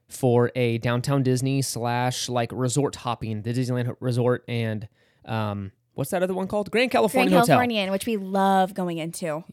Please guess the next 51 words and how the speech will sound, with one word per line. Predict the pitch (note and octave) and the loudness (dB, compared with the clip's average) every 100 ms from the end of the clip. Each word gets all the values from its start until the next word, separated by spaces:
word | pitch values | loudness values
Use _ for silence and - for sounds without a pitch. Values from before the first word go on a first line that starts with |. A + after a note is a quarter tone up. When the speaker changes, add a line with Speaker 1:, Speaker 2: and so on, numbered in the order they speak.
| - | -6
Speaker 1:
We | D3+ F3+ F#3+ - | -2 0 -2 -4
love | B2 B2 A#2+ | -2 2 2
that | G#2+ A2+ | 2 0
resort. | A#2 C3 C3 B2+ | 0 4 4 2
It's | - C3 - - _ _ - | -2 -2 -2 -10 _ _ -10
so | - A3+ A3+ | 0 4 6
gorgeous. | G3+ F#3+ F#3 G3+ D#3 | 6 4 4 2 2
We | F#3 | 2
love | A3+ D#4 | 4 4
it | |
so | - F3+ | 6 6
much | D#3+ D#3 | 6 2
that | D3 | 0
we | C3+ | 0
posted | - D#3 - E3+ - | 4 2 4 0 -2
a | - - | -4 -2
lot | B2 A#2+ C3 - | 2 4 2 0
from | - C#3 C#3+ | -4 0 2
it, | C4 - - B3+ | 2 -2 -10 0
and | |
Speaker 2:
Mm-hmm. | D3 C3 | 2 4
Speaker 1:
some | E3 E3+ | 4 2
people, | C#3+ - E3+ E3+ F3 | -2 -6 -4 0 2
some | - D3 | 2 4
of | |
our | C3 | 4
friends | B2+ C#3+ C3 | 4 2 2
were | |
like, | B2+ A2 | 0 0
"Are | |
you | C#3 C4 | -2 -2
staying | - B2 B2 G#3+ | -2 -2 0 0
there?" | B3+ D4 | 2 0
And | - C#3+ | 0 2
I | |
was | C#4+ | 4
like, | - - | 4 6
Speaker 2:
<laughs> | |
Speaker 1:
"Oh, | - B3 | 6 6
gosh, | D4+ E3 A#3+ - C4 | 6 6 4 2 6
no. | E3+ F3+ | 8 8
Speaker 2:
No. | D4 - E4 - F4 | 6 0 -6 -8 -4
Speaker 1:
I | G3+ | 0
don't | C4 | 2
have | C3+ | 2
that | A#2 | -2
kind | B2 | -2
of | G#2 | -4
cash." | - A2+ F3+ - - | -2 -2 0 -2 4
But, | D3 C#3 - - | 6 6 4 -2
uh, | C#3 C3+ C3+ | 2 4 6